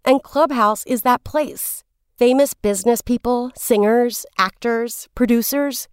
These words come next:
you name the occupation, and I've been in a room with them on Clubhouse. Sometimes you can even have an actual conversation, one you'd likely never get a chance to do in real life. Four,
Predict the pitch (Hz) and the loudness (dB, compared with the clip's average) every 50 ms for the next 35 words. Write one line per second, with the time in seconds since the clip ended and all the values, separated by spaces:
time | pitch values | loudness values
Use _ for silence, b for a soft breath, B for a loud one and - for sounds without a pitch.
0 | _ _ _ - 214 269 330 359 339 285 269 285 294 269 240 220 208 214 - - | _ _ _ 2 4 6 6 8 8 6 6 6 4 4 4 4 2 0 -2 -4
1 | 208 - 240 262 269 - - 180 151 151 - b b b b 208 208 233 269 311 | -4 -2 -2 -2 -2 -2 -2 -2 -2 -4 -6 b b b b 2 2 4 2 2
2 | 262 240 302 294 269 254 233 208 190 208 247 277 269 240 196 - - 175 165 165 | 0 0 0 2 4 4 4 2 4 4 4 4 4 2 2 0 0 0 2 2
3 | 165 165 165 - 247 254 220 185 151 - 147 - - - - _ _ _ _ - | 2 0 0 0 -2 0 0 0 -2 -2 -4 -10 -10 -12 -14 _ _ _ _ -6
4 | - - 240 277 311 - 262 262 240 220 208 202 - 196 226 - 240 220 - - | -2 0 2 2 2 0 0 2 2 2 0 0 -2 -4 -2 0 0 -2 -2 -2
5 | 262 294 294 302 233 233 254 226 214 - - 202 202 214 214 - - - 214 202 | -4 -2 -2 -2 -2 -2 -2 -4 -4 -4 -4 -4 -4 -4 -6 -6 -6 -6 -6 -4
6 | - 220 208 190 190 190 - - 208 214 202 - 165 - - - - _ _ - | 0 0 0 0 0 -2 -4 -4 -4 -4 -4 -4 -4 -4 -6 -8 -14 _ _ -4
7 | 190 214 240 262 262 269 226 220 233 254 294 - 269 247 214 208 208 220 226 247 | 0 2 2 2 2 0 0 2 0 0 0 -2 -4 -2 0 2 2 2 2 2
8 | 214 247 247 196 240 226 196 196 - - 233 220 208 196 - - - 185 160 233 | 0 -2 -2 -2 -2 -4 -4 -4 -2 -2 0 0 0 -2 -4 -8 -8 -4 -2 -2
9 | 226 180 160 165 160 165 175 185 170 185 185 151 - - - - _ _ _ _ | 0 0 0 -2 -2 -2 -2 -2 0 0 -2 -2 -4 -8 -14 -20 _ _ _ _
10 | _ _ _ _ _ - 330 294 226 175 - - - | _ _ _ _ _ 0 2 4 4 4 2 -2 -8